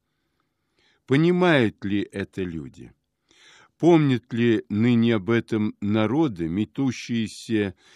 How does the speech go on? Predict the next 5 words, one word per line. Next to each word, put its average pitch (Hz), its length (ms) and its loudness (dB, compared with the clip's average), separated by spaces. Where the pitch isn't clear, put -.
и 113 100 -4
соблазняемые 98 1300 -2
в 80 160 -14
духовной 87 640 -6
смуте? - 580 -12